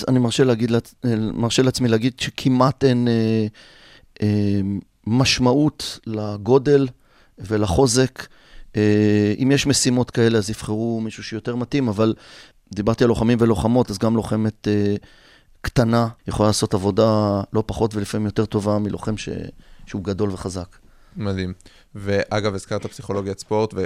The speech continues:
Speaker 2: וכל הדבר הזה, ואני חושב שמושג מאוד מעניין פה זה עולם החוסן.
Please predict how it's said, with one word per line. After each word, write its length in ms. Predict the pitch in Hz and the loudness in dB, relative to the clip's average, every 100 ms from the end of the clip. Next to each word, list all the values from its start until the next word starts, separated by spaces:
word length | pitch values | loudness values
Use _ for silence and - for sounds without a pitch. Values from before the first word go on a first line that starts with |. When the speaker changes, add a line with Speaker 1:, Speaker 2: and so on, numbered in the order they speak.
| - | -6
Speaker 2:
וכל 320 | 95 - 101 | -8 -2 0
הדבר 640 | 101 98 92 - - 95 107 | 2 0 -2 -6 -6 -2 -2
הזה, 200 | 117 131 98 | 0 -2 -2
ואני 240 | 95 95 | -2 -4
חושב 420 | - 110 - 123 117 _ _ _ _ - | -8 -8 -2 0 -2 _ _ _ _ -10
שמושג 560 | 107 101 - - 120 127 | -6 -6 -6 0 0 0
מאוד 340 | 120 107 113 110 | -2 0 0 0
מעניין 500 | 113 104 110 139 147 | -2 -2 -2 -2 -4
פה 180 | 113 110 | -4 -4
זה 160 | 101 | -2
עולם 280 | 95 98 113 | -2 0 -2
החוסן. 540 | 110 76 113 - 85 | -2 -2 -2 -2 -8